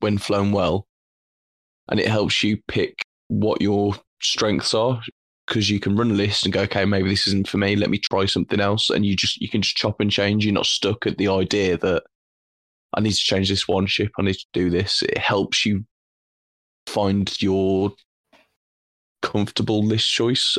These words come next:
earlier on, and then you can start tweaking when you're starting to get some results and you're starting to en-,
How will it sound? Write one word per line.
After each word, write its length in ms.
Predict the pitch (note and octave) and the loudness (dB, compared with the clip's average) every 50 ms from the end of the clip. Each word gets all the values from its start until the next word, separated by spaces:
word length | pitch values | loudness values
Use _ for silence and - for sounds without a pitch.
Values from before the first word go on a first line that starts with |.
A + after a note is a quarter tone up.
| - - | 0 0
earlier 400 | G2+ G2+ G2 G2 G2+ G2 G2 G#2 | 0 2 2 2 2 2 2 2
on, 240 | G#2+ B2 C3 C3 - _ _ _ _ _ _ _ _ _ _ _ _ _ - - | 0 0 -2 -6 -10 _ _ _ _ _ _ _ _ _ _ _ _ _ -4 0
and 180 | G2 G#2+ G#2 | 0 2 2
then 160 | G2+ G2+ G2+ | 2 2 2
you 100 | G2 F#2+ | 2 0
can 120 | - - G2+ | 0 0 -2
start 320 | - - G#2 G2 F#2 - | 0 0 0 0 0 0
tweaking 400 | - - G2+ G2+ G2 - - G2 | -2 0 0 0 0 0 0 0
when 100 | G2 F#2+ | 2 2
you're 80 | G2 F#2+ | 2 0
starting 300 | - - F#2+ F#2 F2 - | 0 0 0 0 0 0
to 100 | - - | 0 -2
get 140 | - C2+ - | -2 -2 0
some 160 | - F#2 G2+ | 0 0 2
results 480 | G2+ G2 G2 G#2 G2 G2 - - - - | 2 2 2 2 2 0 0 -2 -2 -2
and 80 | G#2 | -2
you're 60 | G2+ - | -2 0
starting 300 | - - F2+ E2 C#2 - | 0 0 0 0 0 0
to 120 | - - | 0 0
en-, 140 | F#2+ F#2+ - | -2 -2 -2